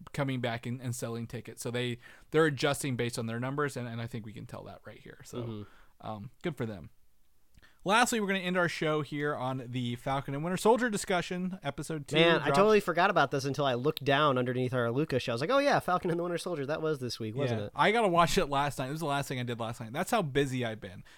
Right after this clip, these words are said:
Speaker 1: Normally,
Speaker 2: <laughs>
Speaker 1: I'm, that's the first thing I do on Friday. It was the last thing I did on a Saturday.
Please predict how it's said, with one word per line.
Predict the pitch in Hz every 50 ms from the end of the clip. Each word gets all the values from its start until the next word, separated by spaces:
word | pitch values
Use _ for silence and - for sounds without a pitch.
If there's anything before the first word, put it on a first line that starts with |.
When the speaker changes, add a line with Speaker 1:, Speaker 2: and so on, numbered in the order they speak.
| - _
Speaker 1:
Normally, | - 151 190 226 226 214 202 180
Speaker 2:
<laughs> |
Speaker 1:
I'm, | 139 147 147 151 143 135
that's | 131 131 - -
the | 147 123
first | - - 202 190 170 -
thing | 185 165 147
I | 147 143
do | 131 143 139
on | 135 131
Friday. | 123 - 143 135 131 127 123 123
It | 120 120
was | 120 120
the | 127 113
last | 117 123 139 143 139 123
thing | - 139 123 123
I |
did | 117 120 117
on | 113 110 110
a |
Saturday. | 113 - 117 107 110 110 107 104 101 95 -